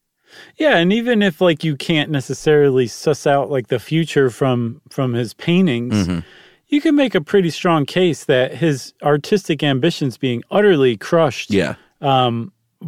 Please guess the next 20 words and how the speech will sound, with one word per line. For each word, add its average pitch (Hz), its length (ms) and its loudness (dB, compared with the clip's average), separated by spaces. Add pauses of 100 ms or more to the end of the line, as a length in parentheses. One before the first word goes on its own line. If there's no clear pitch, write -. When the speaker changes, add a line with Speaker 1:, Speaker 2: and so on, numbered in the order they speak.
(140)
Speaker 1:
had 180 420 0
some 170 260 0
sort 160 260 2
of 123 140 2
driving 127 600 0
force 147 500 2
or 127 140 2
impact 143 640 0
on 117 160 -2
his 110 200 -6
psyche 131 520 -4
at 98 140 -10
the 117 80 -8
very 113 360 0
least. - 580 -16
Speaker 2:
Sure. 120 400 2
Speaker 1:
Like, 160 200 0
I, 190 40 2
I, 180 300 2
the, 180 320 0